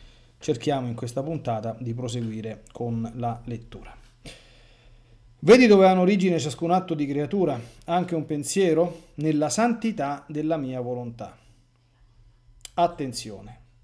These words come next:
con questa differenza, che se l'uomo vuole, quello stesso pensiero,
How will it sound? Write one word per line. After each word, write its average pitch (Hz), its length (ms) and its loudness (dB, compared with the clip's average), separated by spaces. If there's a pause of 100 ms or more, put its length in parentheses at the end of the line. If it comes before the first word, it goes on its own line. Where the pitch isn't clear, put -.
(160)
con 233 200 4
questa 175 400 2
differenza, 160 840 -2 (800)
che 165 160 -2
se 180 200 -2
l'uomo 156 760 2 (840)
vuole, 123 760 -6 (320)
quello 156 240 0
stesso 175 440 -2
pensiero, 147 840 -2